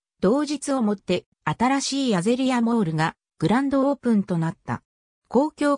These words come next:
交通機関東武伊勢崎線、館林駅もしくは東武日光線、板倉東洋大前駅より、広域公共路線バス、館林、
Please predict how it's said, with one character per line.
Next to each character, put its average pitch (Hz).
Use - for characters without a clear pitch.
交 294
通 285
機 -
関 233
東 240
武 180
伊 151
勢 208
崎 -
線、 180
館 269
林 285
駅 180
も 202
し -
く 233
は 170
東 247
武 190
日 151
光 214
線、 190
板 240
倉 302
東 311
洋 220
大 220
前 247
駅 196
よ 165
り、 160
広 277
域 -
公 277
共 262
路 254
線 262
バ 233
ス、 -
館 262
林、 247